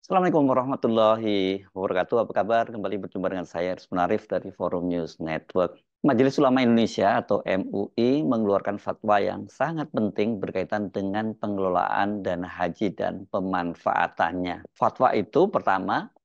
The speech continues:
yakni memanfaatkan hasil investasi setoran awal B P atau biaya perjalanan ibadah haji, eh, calon jemaah haji untuk membiayai penyelenggaraan haji, eh, jemaah haji yang lain adalah haram.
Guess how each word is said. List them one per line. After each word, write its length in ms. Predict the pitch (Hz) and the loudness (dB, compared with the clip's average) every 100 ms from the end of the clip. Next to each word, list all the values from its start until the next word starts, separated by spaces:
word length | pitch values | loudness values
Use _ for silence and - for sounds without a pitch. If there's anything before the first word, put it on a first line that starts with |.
| _ | _
yakni 480 | - 50 - 104 139 | -6 -6 -2 0 0
memanfaatkan 880 | 180 120 107 95 - 104 - 117 113 | 2 2 2 0 -2 -2 0 -2 -2
hasil 320 | 110 - 113 | -6 -4 -2
investasi 640 | 120 98 101 - 101 - 98 | -2 -6 -8 -4 -4 -2 -6
setoran 400 | - 107 101 98 | -2 0 0 0
awal 480 | 98 98 95 98 - _ _ | 0 2 2 0 -10 _ _
B 160 | 104 110 | -2 0
P 240 | - 92 - | 0 -2 -2
atau 400 | - 104 87 90 _ | -6 -4 -4 -8 _
biaya 640 | 113 101 92 92 101 104 104 | 0 2 2 2 4 2 0
perjalanan 800 | - 87 92 90 95 92 95 - _ - | -8 -6 -4 -2 -4 -4 -6 -10 _ -8
ibadah 400 | 85 87 - 90 | -2 -2 -2 -4
haji, 400 | 80 113 92 104 _ _ _ _ _ - | -4 -2 -2 -4 _ _ _ _ _ -4
eh, 240 | 101 95 | -2 -2
calon 320 | - 90 95 | 0 0 0
jemaah 400 | 92 90 87 95 | -2 -2 -4 -4
haji 240 | 90 - 113 | -4 -2 0
untuk 400 | 98 92 - 117 | -2 -2 -4 0
membiayai 640 | 107 98 98 92 92 98 | 0 2 2 4 2 0
penyelenggaraan 720 | - 101 95 90 87 92 92 | -4 -6 -4 -2 0 0 -2
haji, 720 | 92 92 87 - 95 90 120 - _ _ _ _ | -4 -8 -8 -4 0 0 -2 -10 _ _ _ _
eh, 240 | 104 98 87 | -6 -4 -2
jemaah 400 | 90 95 90 85 | -2 -2 -2 -2
haji 160 | 101 | -2
yang 80 | 90 | -2
lain 480 | 90 87 120 170 175 - | 0 0 0 0 -8 -8
adalah 320 | 107 95 90 | -4 0 -2
haram. 480 | - 113 117 85 | 0 0 0 -2